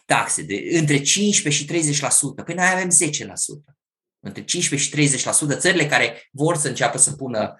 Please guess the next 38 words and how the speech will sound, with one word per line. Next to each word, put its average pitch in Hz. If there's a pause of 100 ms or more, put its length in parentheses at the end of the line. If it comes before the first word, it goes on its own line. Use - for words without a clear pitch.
(120)
uh, 85
impozit 117
să, - (200)
pe -
de 98
altă 139
parte, 95 (280)
la 123
noi 147 (240)
zice 117
că -
până 143
la, 120 (400)
nici 110
nu 110
știu 95
cât, 76 (180)
două 98
sute -
cincizeci 101
de 87
lei, 101
ceva 92
de 87
genul 92
ăsta, 98
tranzacțiile 87
nu 90
se -
impozitează 78
pe -
cei -
două -
sute -
cincizeci 147
de -
lei, -
nimic. 147